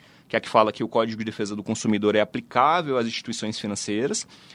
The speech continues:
e a súmula três meia quatro, que estendeu a impenhorabilidade do bem de família aos imóveis das pessoas solteiras, separadas e viúvas. Em relação ao direito ambiental também, o professor Ingo, ele, ele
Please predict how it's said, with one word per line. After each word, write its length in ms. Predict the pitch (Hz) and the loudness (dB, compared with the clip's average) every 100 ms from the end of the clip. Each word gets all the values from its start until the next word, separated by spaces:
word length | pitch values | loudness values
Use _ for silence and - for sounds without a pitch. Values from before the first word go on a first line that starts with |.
| - | -2
e 80 | - | 2
a 20 | |
súmula 280 | 127 147 147 | 4 6 4
três 260 | 147 175 196 | 4 0 2
meia 180 | 185 | 0
quatro, 380 | 180 139 - - | 2 4 4 4
que 80 | - | -8
estendeu 420 | - 131 117 123 | -6 -2 2 4
a 80 | 123 | 2
impenhorabilidade 1000 | 151 170 143 127 120 117 104 120 147 117 | 2 0 0 0 -2 0 4 6 6 2
do 100 | 110 | -2
bem 180 | 107 113 | 2 2
de 120 | 117 | 2
família 500 | - 101 131 156 101 - - - | -2 0 0 0 -2 -8 -20 0
aos 160 | 113 | 4
imóveis 380 | 117 113 123 131 | 8 8 8 6
das 100 | 123 | 0
pessoas 300 | - - 113 | -4 -4 -4
solteiras, 540 | - 175 156 147 165 | -2 -4 0 0 0
separadas 720 | - 180 160 123 135 156 165 - | -2 0 2 6 4 2 -2 -4
e 240 | 127 147 | -6 -6
viúvas. 560 | 165 180 120 98 - - - - - - - | -4 -2 -4 -6 -8 -10 -12 -20 -20 -20 2
Em 100 | 156 | 4
relação 340 | 208 196 175 | 4 4 4
ao 100 | 170 | 4
direito 340 | 131 135 208 | 2 0 0
ambiental 540 | 190 151 123 117 120 180 | 0 0 -2 0 0 0
também, 460 | - 98 120 156 | -2 -4 -4 -4
o 160 | 127 104 | -4 -6
professor 340 | 107 104 - | -8 -12 -4
Ingo, 160 | 107 123 | 0 0
ele, 140 | 127 131 - | -2 -4 -8
ele 160 | - 117 | -6 -8